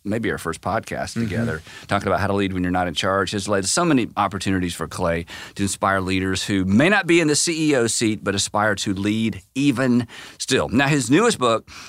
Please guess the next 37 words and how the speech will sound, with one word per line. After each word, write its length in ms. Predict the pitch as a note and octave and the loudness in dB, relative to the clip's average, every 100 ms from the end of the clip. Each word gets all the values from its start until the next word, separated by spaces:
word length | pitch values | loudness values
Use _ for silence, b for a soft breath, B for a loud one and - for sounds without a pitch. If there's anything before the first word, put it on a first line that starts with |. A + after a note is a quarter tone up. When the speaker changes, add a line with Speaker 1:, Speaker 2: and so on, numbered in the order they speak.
| B B | B B
Speaker 1:
um, 300 | B2 B2+ B2 | 2 2 2
is 180 | C3 B2 | 0 2
an 80 | B2+ | 2
important 560 | A2+ - E3+ E3 C#3 - | 0 0 2 2 0 -2
addition 640 | A2+ C3+ D#3+ D3 A#2 A2+ | 0 2 2 2 2 0
to 160 | A#2+ A2+ | 0 0
his 160 | G2+ | 0
leadership 480 | A#2 A#2+ B2 A2+ - | 0 0 0 -2 -2
messaging, 840 | F#2+ G2 A2 C3+ - E2+ E2+ F2+ G#2+ | 0 4 4 4 0 -2 -2 -2 0
and 200 | A2+ A2 | 0 0
it's 160 | - | -2
really 260 | A2 F3 C#3+ | 0 2 2
pretty 240 | - C#3 | 0 0
much 260 | A2 G2 - | 2 2 -2
for 160 | - - | -4 -2
everybody, 440 | A2 G#2 E2 E2+ | 0 0 0 -2
whether 240 | F2 F#2+ G#2 | -2 -2 0
you're 160 | G2 | 0
in 100 | F2 E2 | 0 -2
charge 440 | - G#2 G#2 E2 | -2 0 0 0
or 100 | F2+ | 0
not. 240 | G2 F2+ | 0 2
So 220 | - D#3 A#2 B B | 2 0 -2 B B
before 240 | A#2 E3+ G3 | -4 2 4
we 180 | F3+ D3+ | 4 2
talk 300 | E3 D3+ C#3+ | 0 0 0
about, 400 | C3 B2 A#2 - | 2 2 0 -2
uh, 220 | G#2+ G2 - | -2 -2 -4
the 100 | G2+ | -2
book 200 | B2+ - | -2 0
specifically, 680 | A#2+ A#2+ B2 A2 G2+ G2 | -4 -4 -4 -2 0 0
I 200 | G2+ - | -2 -2
always, 280 | A2+ A2+ F#2+ | 0 0 -2
we 120 | G#2+ | -2
love 180 | G#2 G#2 | 0 0
to 80 | F2 | 0
ask 320 | F2+ E2+ - | -2 -2 -6